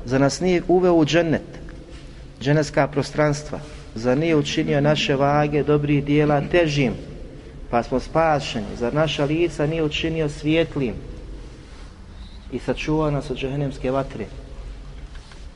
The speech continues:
Znači, on će postaviti ta pitanja.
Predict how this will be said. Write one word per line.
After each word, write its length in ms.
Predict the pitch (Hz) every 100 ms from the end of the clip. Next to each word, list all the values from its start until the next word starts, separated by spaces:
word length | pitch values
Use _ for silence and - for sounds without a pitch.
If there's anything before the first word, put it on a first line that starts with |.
| - - - - -
Znači, 220 | 110 107 143
on 100 | 147
će 140 | 147
postaviti 420 | 147 151 139 117
ta 220 | - 131 110
pitanja. 500 | 110 110 101 90